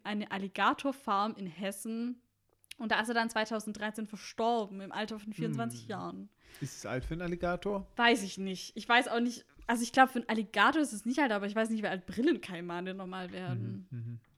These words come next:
Speaker 1: Keine Ahnung.
Speaker 2: Also einerseits schöne Geschichte, dass
Speaker 1: Aber irgendwie
Speaker 2: er
Speaker 1: auch traurig dann am
Speaker 2: irgendwie auch
Speaker 1: Ende, ne?
Speaker 2: traurig, genau.
Speaker 1: Ja.
Speaker 2: Dass die den, dem weggenommen haben.
Speaker 1: Ja, aber in der Wohnung ist jetzt vielleicht auch, wenn er nachher ein Meter fünfzig groß <laughs> ist.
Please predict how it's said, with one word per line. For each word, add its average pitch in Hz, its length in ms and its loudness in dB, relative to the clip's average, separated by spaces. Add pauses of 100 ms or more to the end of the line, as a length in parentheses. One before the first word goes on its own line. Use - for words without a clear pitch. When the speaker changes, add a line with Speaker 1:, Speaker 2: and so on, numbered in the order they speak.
(140)
Speaker 1:
Keine 185 300 -4
Ahnung. 185 640 -6 (1200)
Speaker 2:
Also 135 160 -2
einerseits 139 500 0
schöne 147 320 4
Geschichte, 190 560 2 (100)
dass 240 120 2
Speaker 1:
Aber 165 120 4
irgendwie 240 160 6
Speaker 2:
er 247 80 4
Speaker 1:
auch 226 40 -4
traurig 208 380 -6
dann - 120 -4
am 135 60 2
Speaker 2:
irgendwie 156 200 4
auch 202 100 4
Speaker 1:
Ende, 190 60 -6
ne? 190 60 -8
Speaker 2:
traurig, 120 380 2
genau. 113 360 -4
Speaker 1:
Ja. 104 120 -8 (520)
Speaker 2:
Dass 123 220 -8
die 120 140 -4
den, 110 420 -2 (520)
dem 113 260 0
weggenommen 107 680 -2
haben. 87 380 -4
Speaker 1:
Ja, 208 140 0
aber 220 200 4
in 226 60 0
der 226 160 2
Wohnung 208 300 2
ist 202 160 -4
jetzt 190 120 -14
vielleicht 202 300 -4
auch, 196 180 -2
wenn 202 100 -2
er 208 100 2
nachher 202 200 0
ein 190 180 -4
Meter 196 200 -2
fünfzig 202 520 -4
groß 202 340 -2
<laughs> 196 200 0
ist. 220 320 2